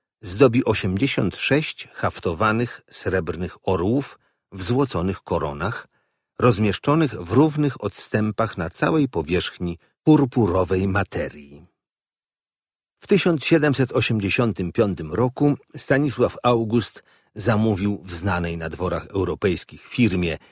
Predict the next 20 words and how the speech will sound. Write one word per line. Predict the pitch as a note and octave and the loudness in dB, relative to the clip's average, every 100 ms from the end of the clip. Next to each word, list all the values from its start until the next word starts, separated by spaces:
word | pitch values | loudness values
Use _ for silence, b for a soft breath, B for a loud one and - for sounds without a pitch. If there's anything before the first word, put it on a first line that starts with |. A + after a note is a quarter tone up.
| b | b
Camille | - G2 A2 G#2 E2+ | -4 0 2 2 0
Pernon | F#2 F2 F#2+ F2+ E2+ | -4 -2 0 0 -2
i | E2+ | -8
spółka | - - D3 C#3+ B2+ B2 A#2+ _ _ - | -10 2 4 4 2 -2 -2 _ _ -4
haftowane | D3 - A#2 G2+ C3 C3 | -2 0 0 2 2 2
ozdoby | - F2 D#2+ F#2 D#2+ F#2 - b - | 0 -4 -2 -2 0 -2 -4 b -4
zestawu | F#2 G#2 - E2 D#2+ F2+ | 0 0 -2 -8 -8 -10
tronowego. | - E2 D#2+ C#2+ D2 B1+ - _ _ _ _ _ _ _ _ _ _ _ _ _ _ _ _ _ _ _ _ - | -8 -6 -6 -6 -8 -10 -18 _ _ _ _ _ _ _ _ _ _ _ _ _ _ _ _ _ _ _ _ -4
Lyon, | G#2+ A2 F#2 G2 A#2+ C3+ - | 2 4 4 2 0 -2 -4
gdzie | F2+ F#2 | -4 -2
działała | F2 E2+ E2+ D#2 D2+ - _ - | 0 0 0 0 -2 -4 _ -10
wybrana | G2 F#2 F#2 F2 D#2 | -4 0 0 0 -2
przez | - D#2+ | -6 -10
króla | - F2 D#2 | -8 -10 -8
firma, | - E3 D3+ C#3+ B2+ _ _ | -2 2 4 2 0 _ _
słynął | - - C#3 D3 A#2 D#2+ | -8 0 2 4 2 0
wówczas | G#2 - G2 - _ - | -2 -2 -4 -4 _ -10
z | - | -4
hafciarskich | - - - E2 D2+ - D2 C#2+ | -2 -2 -2 -2 -4 -8 -12 -6
warsztatów. | C#2+ - - - - C#2 - | -4 -4 -8 -10 -14 -20 -20